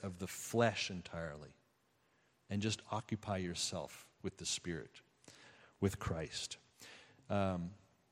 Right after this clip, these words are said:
hope this isn't too hoity-toity, but I like this quote from, from Hamlet and Shakespeare.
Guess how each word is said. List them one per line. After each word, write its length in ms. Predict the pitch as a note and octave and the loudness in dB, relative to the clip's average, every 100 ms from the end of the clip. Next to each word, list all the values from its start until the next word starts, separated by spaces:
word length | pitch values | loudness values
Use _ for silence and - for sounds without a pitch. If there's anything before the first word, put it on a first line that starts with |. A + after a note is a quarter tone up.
| _ _ _ - | _ _ _ 2
hope 200 | A#2+ - | 2 4
this 160 | F#2 | 2
isn't 260 | G#2 F#2 - | 4 2 0
too 240 | - A2+ G2 | 4 4 4
hoity-toity, 680 | - G2 F#2+ - G2 F#2 F2+ | 4 2 2 2 2 2 0
but 180 | F#2 | 2
I 80 | F2+ | 2
like 240 | G2+ G#2 - | 4 4 2
this 160 | F#2 | 0
quote 280 | - G2+ F#2 | 2 2 2
from, 320 | - F2+ E2+ - - - - - | 0 0 0 -4 -18 -20 -16 2
from 180 | G#2+ | 4
Hamlet 460 | F2 A#2 G#2+ G2+ F2+ - | 8 10 10 8 4 0
and 140 | A2+ F#2 | 2 6
Shakespeare. 600 | G#2+ G2 - F#2 F2+ | 6 6 6 6 6